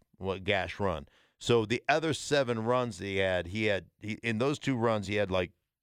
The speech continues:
like, about twenty-two yard average on each of those runs. So of the fifty-four yards, he got forty-four on twenty plays.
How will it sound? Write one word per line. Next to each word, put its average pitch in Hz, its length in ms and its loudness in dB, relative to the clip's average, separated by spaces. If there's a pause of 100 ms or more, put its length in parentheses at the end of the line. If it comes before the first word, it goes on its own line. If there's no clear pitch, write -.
(460)
like, 92 280 -8 (100)
about 110 360 2 (220)
twenty-two 110 400 0
yard 92 280 0
average 85 440 -4
on 87 140 -8
each 95 240 -10
of 92 80 -6
those 95 180 -2
runs. 92 380 -2 (380)
So 113 320 2
of 127 160 2
the 110 100 -2
fifty-four 120 640 -2
yards, 104 300 2
he 104 80 -6
got 104 220 -2
forty-four 113 560 0
on 90 100 0
twenty 101 220 -2
plays. 92 160 0